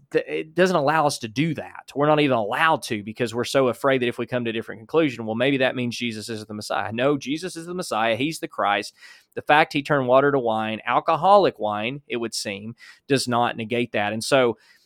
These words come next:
did Jesus turn water into alcoholic wine? At the end of the day, I want to emphasize this question really doesn't matter, because nothing is predic-, there's no conclusion of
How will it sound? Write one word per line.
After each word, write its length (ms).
did 260
Jesus 400
turn 300
water 340
into 520
alcoholic 600
wine? 380
At 140
the 220
end 140
of 120
the 60
day, 560
I 60
want 200
to 60
emphasize 640
this 180
question 560
really 440
doesn't 400
matter, 420
because 480
nothing 460
is 140
predic-, 320
there's 400
no 140
conclusion 920
of 320